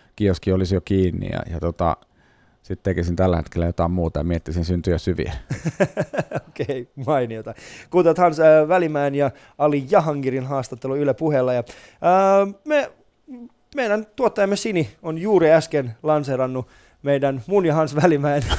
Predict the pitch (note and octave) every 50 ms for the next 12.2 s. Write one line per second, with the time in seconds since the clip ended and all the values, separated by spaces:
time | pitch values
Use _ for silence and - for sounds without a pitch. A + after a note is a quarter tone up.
0 | - - - G3 - - A#3 C#3 - B3 - D#3+ C#3+ - - - - C#3+ B2+ -
1 | - - - - C#3+ E3 G#3 A#3+ C4+ B3 - D3 G3+ F#3+ F3+ F3+ E3 - G3 G3+
2 | G#3+ G3 F3+ D#3 A#2+ B2 - - G3 F#3+ - D3 C3+ B2+ A#2+ B2+ C3 C3+ A#2+ D#3
3 | E3 D#3 F3 F3+ E3+ D#3 - D#3+ C#3 D#3+ D3+ F#3 F3+ E3 - E3 D#3 D3 D#3 C#3
4 | - - - - _ - A#3+ B3+ A#3+ G3+ E3 G3 F#3+ F3 G3 A#3+ A3+ F3+ A2 A#2
5 | B2 B2 A2+ G2+ G#2 G#2 G2 F#2 G2 F#2+ F2+ D#2 C#2+ - - - - F#3+ A3+ B3
6 | A3 F3+ D3+ D3 C#3+ C3+ C3+ D#3+ D#3 C#3+ B2+ - - D#3 D3 C3+ B2 C#3 C3 -
7 | C#3 C3 B2+ B2+ B2 - - A#2+ B2 C3 B2 - - A#2+ B2 A#2 A#2+ A#2 - -
8 | A#2+ - - - D3+ B2 A#2+ A#2+ B2 G3 - - - - D3+ D3 F3 G3 F#3+ -
9 | F#3 - - D#3 D#3 D#3 D3+ D#3 D#3 D#3+ D#3 D#3 D#3+ E3 E3+ E3+ F#3 F#3 G#3+ A3+
10 | A3+ A#3 - B3 A#3+ G#3+ G3+ - A3 G#3+ G3 - G3+ - A3 G#3+ G3+ - G3+ C#3+
11 | C3+ D3+ C#3 C3 E3+ D3 C3 - - A#2 A2 A#2 - - A2+ A#2+ A#2 - - -
12 | - D#3+ C3+ A#2